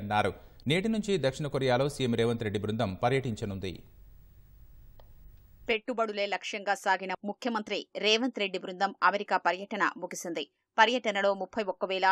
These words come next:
Speaker 2: ఐదు వందల ముప్పై రెండు కోట్ల రూపాయల పెట్టుబడులను సాధించినట్లు ప్రభుత్వ వర్గాలు వెల్లడించాయి. అమెరికా వేదికగా ముఖ్యమంత్రి రేవంత్ రెడ్డి తెలంగాణను ఫ్యూచర్ స్టేట్గా ప్రకటించి, హైదరాబాద్ ఫోర్ పాయింట్ ఓ సిటీగా అభివృద్ధి చేసేందుకు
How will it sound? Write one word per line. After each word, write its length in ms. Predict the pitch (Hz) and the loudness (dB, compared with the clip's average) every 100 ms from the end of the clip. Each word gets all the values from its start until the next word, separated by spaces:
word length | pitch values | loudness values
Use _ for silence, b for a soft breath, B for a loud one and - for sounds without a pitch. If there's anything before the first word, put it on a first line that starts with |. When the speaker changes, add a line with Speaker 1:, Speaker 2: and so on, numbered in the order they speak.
| 185 202 | 4 2
Speaker 2:
ఐదు 140 | 196 | -2
వందల 220 | 185 180 185 180 | -8 4 4 4
ముప్పై 220 | 180 - 190 | 0 -2 -2
రెండు 140 | 185 - | -4 -2
కోట్ల 220 | 208 240 208 | -2 -2 -2
రూపాయల 260 | 180 185 175 | 0 0 0
పెట్టుబడులను 500 | 180 202 185 180 180 - | -4 -4 -2 0 -2 0
సాధించినట్లు 680 | 175 185 220 208 190 - 196 - _ - | 0 0 -4 -8 -6 -4 -4 -6 _ 4
ప్రభుత్వ 360 | 208 202 233 220 180 | 4 6 2 2 2
వర్గాలు 300 | 170 185 170 | 4 4 4
వెల్లడించాయి. 500 | 170 165 165 - 185 - _ _ 196 | 0 -2 -4 -2 -2 -4 _ _ 0
అమెరికా 300 | 208 208 202 180 | 0 6 6 6
వేదికగా 440 | 190 226 220 208 - 196 | -2 -4 4 4 4 -4
ముఖ్యమంత్రి 480 | - 226 214 208 190 | -4 -2 -2 -4 -4
రేవంత్ 280 | 190 202 208 | -4 -4 -4
రెడ్డి 160 | 202 208 - 202 | -2 -2 -2 0
తెలంగాణను 520 | 196 208 190 190 302 - | 0 6 6 6 -4 -6
ఫ్యూచర్ 340 | 233 233 226 - | -6 -2 -2 -2
స్టేట్గా 380 | 220 196 196 190 | -2 2 2 2
ప్రకటించి, 460 | - - 220 - 269 - _ _ - | 0 -4 -8 -2 -2 -4 _ _ 6
హైదరాబాద్ 500 | 226 240 220 220 220 | 6 6 4 4 4
ఫోర్ 200 | 226 226 226 | 0 2 2
పాయింట్ 200 | 208 190 185 | 0 -2 -4
ఓ 60 | 208 | -4
సిటీగా 380 | 226 214 214 196 190 180 | -6 -6 2 6 6 6
అభివృద్ధి 380 | 180 220 190 196 | 2 -2 -6 -6
చేసేందుకు 480 | 202 202 233 269 302 | -6 -4 -6 0 0